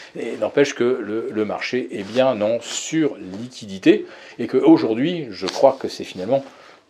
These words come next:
tout ce qui nous maintient en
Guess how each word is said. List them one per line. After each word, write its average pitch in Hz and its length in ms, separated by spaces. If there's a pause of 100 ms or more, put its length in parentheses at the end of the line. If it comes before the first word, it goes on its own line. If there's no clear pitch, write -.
(540)
tout 214 180
ce - 180
qui 147 280
nous 160 180
maintient 147 640 (140)
en 165 260